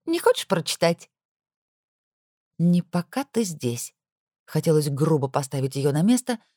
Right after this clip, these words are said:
но Мишель лишь тактично ответила. "Спасибо, Шерри. Я ее обязательно прочитаю". Поняв, что больше ей здесь ничего не светит,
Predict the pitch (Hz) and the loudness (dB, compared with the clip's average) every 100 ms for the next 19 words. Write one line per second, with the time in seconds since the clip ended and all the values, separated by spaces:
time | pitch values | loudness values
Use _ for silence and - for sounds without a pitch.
0 | _ 202 214 202 - 269 240 208 202 185 | _ 2 4 2 2 2 4 2 0 -4
1 | - - 202 - 160 - 98 - 123 113 | -4 -6 -6 -2 -4 -4 -12 -14 -16 -18
2 | _ _ _ _ _ _ _ _ _ _ | _ _ _ _ _ _ _ _ _ _
3 | _ - 233 226 175 165 170 165 165 _ | _ -6 -4 -2 0 0 -2 -4 -6 _
4 | _ _ _ _ _ _ - 175 202 180 | _ _ _ _ _ _ -6 0 2 2
5 | 185 165 185 220 277 254 226 185 180 139 | 2 2 0 -2 0 -2 -2 -2 -6 -6
6 | 131 131 131 - _ _ _ _ _ _ | -8 -8 -10 -14 _ _ _ _ _ _
7 | _ _ _ _ _ _ _ _ _ 202 | _ _ _ _ _ _ _ _ _ 2
8 | 240 320 - - 139 143 135 143 135 127 | 2 2 -2 -2 0 0 -2 -2 -2 -2
9 | 139 131 143 131 139 131 131 - 240 254 | -4 -4 -4 -2 0 0 0 0 -2 -2
10 | - | -10